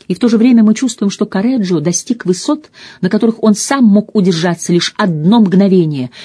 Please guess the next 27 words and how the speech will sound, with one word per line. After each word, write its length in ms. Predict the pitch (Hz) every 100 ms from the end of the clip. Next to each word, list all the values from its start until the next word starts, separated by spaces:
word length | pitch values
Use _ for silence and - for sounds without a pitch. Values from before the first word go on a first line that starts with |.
| -
и 60 | 190
что 180 | - 160
следующий 640 | - 226 254 220 - -
его 180 | 170 156
шаг 360 | - 139 131 _ _ _
был 220 | 147 165
бы 140 | 147 143
падением. 640 | 139 123 131 120 123 - _ _ _ _ _ _ _ _ _ _
Так 180 | 156 156
велика 560 | 156 160 - 151 123 - _ _ _
острота 600 | - 127 - - 143 202
и 260 | 196 - 175 _ -
тонкость 600 | 180 147 - 127 - -
элементов 560 | 143 143 143 131 135 -
его 200 | 135 131
магии, 500 | 160 208 156 120 - - - _
что 220 | - 202
даже 320 | 180 208 185
ему 500 | 202 160 202 220 240 -
изменяет 560 | 165 147 170 190 170
иногда 280 | 170 170 170
его 260 | 170 160 170
искусство, 540 | - - 175 - 151
и 60 | 156
тогда 260 | 180 185
лёгкая 420 | 214 226 233 226
вуаль 380 | 214 226 226 233